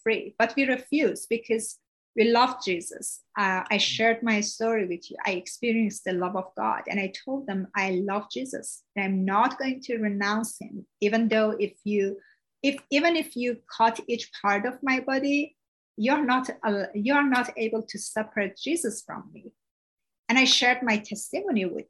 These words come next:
them that how I met Jesus. And I told them, "I, I haven't decided just to change my religion. I met Jesus, and,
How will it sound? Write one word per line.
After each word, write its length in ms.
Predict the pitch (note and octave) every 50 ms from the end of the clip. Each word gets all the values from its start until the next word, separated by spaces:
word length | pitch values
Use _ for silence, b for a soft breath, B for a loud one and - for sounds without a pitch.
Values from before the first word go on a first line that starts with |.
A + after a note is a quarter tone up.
| _ -
them 360 | - - - F#3 G#3 A3+ A3
that 280 | G#3 F#3+ F#3+ F#3 F#3 - - - -
how 360 | G#3 G3 G#3 G#3 A3 - - -
I 140 | G3+ G3
met 320 | G3 G3 G3+ G3 G3+ G3 -
Jesus. 400 | - C4+ D4+ E4+ - - F#3+ -
And 100 | G#3 G3
I 80 | F#3+ F#3 F#3+ - -
told 220 | A3+ A3+ A3+ G#3+
them, 180 | G#3+ G#3 G#3 G#3+ B B B B B _ _ _
"I, 260 | - A3 G#3 G#3 - - _ _ -
I 20 |
haven't 440 | G3+ - - - A#3 F#4 G4 F#4 C#4
decided 600 | G#3+ G3+ G3+ - - G#3+ A#3+ C4+ C4+ C#4+ - -
just 320 | - G3+ G3+ - - - -
to 100 | - G3+
change 560 | - - - - - A3+ A3 B3+ F4+ F4 -
my 160 | B3+ G#3+ F#3+ F#3
religion. 480 | F3+ F3 E3 D#3+ D#3 D#3 - F3+ F3 -
I 100 | - G3+
met 440 | G3 F#3+ F#3+ G3+ A3 C#4 F4 - -
Jesus, 540 | - - F3+ F3 F3+ - G3+ G#3 A3+ A3 - -
and, 280 | - G3+ F#3+ F#3+ F#3+